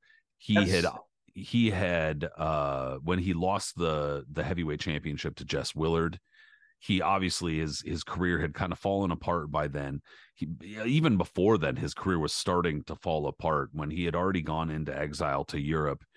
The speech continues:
Speaker 1: He was struggling to even find fights as the heavyweight champion.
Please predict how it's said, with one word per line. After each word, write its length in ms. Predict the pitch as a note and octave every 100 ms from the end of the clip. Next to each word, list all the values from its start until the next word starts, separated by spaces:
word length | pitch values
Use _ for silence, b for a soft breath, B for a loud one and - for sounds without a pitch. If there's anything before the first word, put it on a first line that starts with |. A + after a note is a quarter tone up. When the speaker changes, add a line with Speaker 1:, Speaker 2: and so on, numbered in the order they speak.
| b b
Speaker 1:
He 140 | - C3
was 160 | C3+
struggling 460 | - C3+ B2+ B2+ A#2
to 120 | -
even 300 | A2 A2 G2+
find 340 | E2+ G#2+ G#2+ F2
fights 380 | - A2+ G2
as 340 | - D2+ G2+ F#2+
the 140 | G2
heavyweight 560 | D#2+ G2+ F#2 E2+ F#2 -
champion. 500 | - G2 G#2+ A#1+